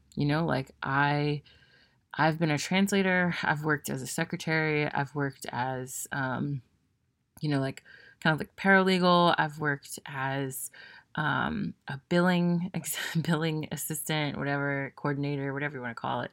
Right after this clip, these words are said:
analyst. I think they call it billing analyst at a law firm. Like, I've done other, all kinds of work. I've done stuff on the side, just obviously, if you wanna count the podcast as kind of a small business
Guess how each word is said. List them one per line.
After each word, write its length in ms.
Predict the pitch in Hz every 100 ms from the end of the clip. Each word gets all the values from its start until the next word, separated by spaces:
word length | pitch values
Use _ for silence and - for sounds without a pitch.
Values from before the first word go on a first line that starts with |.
| -
analyst. 600 | 143 147 139 139 - -
I 60 | 139
think 180 | 143
they 60 | 139
call 200 | - 143
it 120 | 143
billing 260 | 151 151 -
analyst 460 | 143 143 151 151 -
at 120 | 135
a 80 | 127
law 200 | 127 143
firm. 420 | - 156 156 156 - - - -
Like, 140 | 196
I've 160 | 196 190
done 200 | 208 214
other, 200 | - 151 -
all 160 | 156
kinds 280 | 160 160 156
of 160 | 147 -
work. 240 | 135 170
I've 160 | - 147
done 200 | 160 151
stuff 280 | - 147 143
on 120 | 139
the 80 | 139
side, 480 | - 139 139 139
just 280 | 143 147 - -
obviously, 500 | 131 147 - 165 170
if 140 | 185
you 80 | 156
wanna 220 | 151 151
count 320 | - 151 - -
the 100 | 147
podcast 580 | - 135 135 165 175 -
as 160 | - 147
kind 200 | - 139
of 140 | 139
a 80 | 135
small 320 | - - 143
business 500 | 147 156 156 175 175